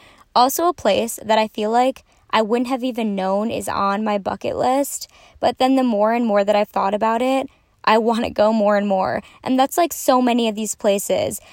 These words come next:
I feel like once you start doing your research and really realizing all that it has to offer, then you get excited about it, and then you put it on your bucket list, and then your list just keeps growing and growing, and you can check those things off.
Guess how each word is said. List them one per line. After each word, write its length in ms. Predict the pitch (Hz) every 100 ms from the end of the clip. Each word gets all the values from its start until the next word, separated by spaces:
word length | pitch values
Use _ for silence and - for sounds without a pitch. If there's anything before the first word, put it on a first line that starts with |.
| -
I 140 | - 233
feel 160 | 247
like 180 | 277 -
once 160 | 247 277
you 100 | 269
start 220 | 262 247
doing 260 | 240 240
your 140 | 254 214
research 580 | 196 196 - 233 240 -
and 260 | - 208 185
really 280 | 202 226 202
realizing 520 | 202 202 202 220 220
all 200 | - 196
that 160 | 202
it 80 | 208
has 180 | - 220
to 80 | -
offer, 600 | 180 196 - 240 254 269 _ _ _ _
then 400 | 196 190 226 247
you 80 | 220
get 160 | 214 -
excited 500 | - - 214 214 202
about 300 | 185 190 196
it, 160 | 196
and 220 | - 226 208
then 140 | 220
you 80 | 233
put 160 | 262
it 80 | 226
on 140 | 220 220
your 100 | 202
bucket 340 | 202 - 208
list, 380 | 208 214 208 - - - -
and 180 | 208 226
then 160 | 233
your 120 | 254
list 220 | 240 233 -
just 180 | 233
keeps 220 | - 240 -
growing 540 | 240 214 202 220 233
and 160 | - 214
growing, 440 | 202 208 208 214
and 140 | -
you 80 | 202
can 160 | - 202
check 320 | - 208 -
those 200 | 214 208
things 220 | 202 190
off. 340 | - 185 196